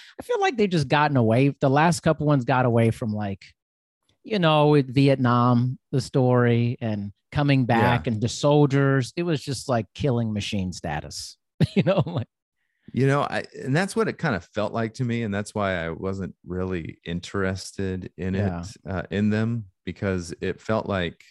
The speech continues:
Speaker 2: Expendables.
Speaker 1: Yeah. Yeah, pretty
Speaker 2: Where it
Speaker 1: much.
Speaker 2: was just machismo, violence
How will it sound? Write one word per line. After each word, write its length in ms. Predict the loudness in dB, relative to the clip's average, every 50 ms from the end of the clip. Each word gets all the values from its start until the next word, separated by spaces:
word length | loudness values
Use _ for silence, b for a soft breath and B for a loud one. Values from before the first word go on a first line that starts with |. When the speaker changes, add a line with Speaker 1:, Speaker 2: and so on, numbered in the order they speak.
| _ _ _ _ _ _ _ _ -12
Speaker 2:
Expendables. 920 | -10 -10 -10 -8 -6 -4 -4 -4 -6 -6 -8 -10 -12 -14 -18 -20 -20 -20 _ _ _ _ _ _ _ _ _ _ _ _ _
Speaker 1:
Yeah. 320 | 2 4 4 4 4 0 -4 -12 _ _ _ _ _ _ _ _ _ _
Yeah, 160 | 0 0 0 2
pretty 220 | 2 2 4 4
Speaker 2:
Where 120 | 4 4 4
it 40 |
Speaker 1:
much. 60 | 2 0
Speaker 2:
was 140 | 0 0
just 440 | -2 -2 -2 -2 -4 -8 -12 -12 -16 _ _ _ _ _ _ _ _ _ _ _ _ -8
machismo, 1120 | -6 -4 -4 -4 -4 -4 -2 0 0 0 -2 -2 -2 0 0 0 -2 -2 -4 -6 -8 -10 -14 _ _ _ _ _ _ _ _ -14
violence 960 | -10 -6 -4 -2 0 0 0 0 -2 -2 -4 -6 -8 -10 -14 -16 -16 -18